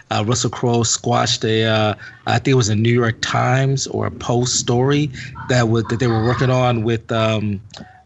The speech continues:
on Harvey Weinstein. And then people like Affleck and Pitt who, who saw this happen to their girlfriends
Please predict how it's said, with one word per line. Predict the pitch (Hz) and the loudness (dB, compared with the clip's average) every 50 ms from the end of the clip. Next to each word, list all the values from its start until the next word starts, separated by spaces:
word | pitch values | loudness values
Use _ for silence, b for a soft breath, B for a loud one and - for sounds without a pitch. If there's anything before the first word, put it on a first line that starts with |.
| _ _ | _ _
on | 101 110 117 113 104 | -2 0 0 0 2
Harvey | 104 - 127 117 120 | 2 0 2 2 0
Weinstein. | 113 101 113 120 127 139 135 - - 165 160 165 165 165 165 B B B B B _ | 0 0 0 0 0 0 0 -2 -2 0 0 2 0 0 -2 B B B B B _
And | 120 107 123 | -2 0 2
then | 131 135 131 123 | 2 2 0 0
people | - - 139 127 139 135 | 0 -2 -2 0 0 2
like | 131 127 120 113 110 107 - _ _ _ _ _ _ _ | 2 2 2 2 0 -4 -6 _ _ _ _ _ _ _
Affleck | - 107 123 135 - - 139 123 123 127 - | -2 0 0 -2 -2 -4 -4 -4 -4 -4 -6
and | 110 95 - | -10 -10 -8
Pitt | - 180 175 156 | -6 -4 -4 -2
who, | 131 120 120 117 113 B B B B B B B | -2 -4 -4 -4 -8 B B B B B B B
who | - 151 139 131 127 123 120 117 110 110 107 - - _ _ | -2 0 2 2 2 2 2 0 0 -2 -6 -8 -14 _ _
saw | - - - - 151 143 147 | -6 -4 -2 0 0 0 0
this | 135 131 117 - | 0 -2 -2 -2
happen | - 139 135 - 135 - | -2 -4 -2 -4 -6 -8
to | - - | -6 -4
their | 123 117 120 110 | -2 -2 -2 -2
girlfriends | - 117 139 175 185 180 - - 110 110 107 113 120 127 127 - - | -2 -2 -2 -2 -2 -4 -4 -4 -4 -2 -2 -2 -2 -4 -8 -10 -12